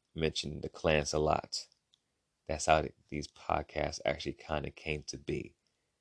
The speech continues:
'cause I wanna do a very unique name. So I was like, "You know what? Let me not use the Black, um, Lotus Rabbits or Black Roses Wolves. Let me just go say the Roses Wolves in, and, you know, Lotus Rabbits or whatever,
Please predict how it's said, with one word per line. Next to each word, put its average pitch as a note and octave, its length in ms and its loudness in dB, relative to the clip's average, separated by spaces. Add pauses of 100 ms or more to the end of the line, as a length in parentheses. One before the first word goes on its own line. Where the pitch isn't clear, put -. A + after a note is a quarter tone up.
(340)
'cause D2 160 -4
I D2+ 140 8
wanna D2 220 2
do D2+ 160 4
a D2 60 6
very D#2 240 4
unique D2 380 -4
name. D2 320 0
So D#2 80 -4
I - 20 -2
was C#2+ 120 -6
like, D2 140 -8
"You C#2+ 60 -10
know D2+ 200 0
what? E2 320 6 (1040)
Let D#2 160 4
me D#2 100 0
not D2+ 240 0
use D2 240 -2
the - 80 -16
Black, D#2 340 2 (640)
um, D2+ 480 2
Lotus C#2+ 360 0
Rabbits D2+ 320 2
or - 20 -2
Black - 300 2
Roses C#2+ 320 -10
Wolves. E2+ 320 10
Let D#2+ 80 -2
me D2 60 -6
just C#2+ 140 -8
go D2+ 140 2
say D2 160 -4
the C#2+ 100 -4
Roses C#2 460 -2
Wolves G2+ 320 8
in, G2+ 320 6 (640)
and, C#2+ 480 0
you D2+ 40 -4
know, C#2+ 140 -2
Lotus C#2+ 420 -2
Rabbits D2+ 440 6
or D2 100 0
whatever, C#2+ 500 2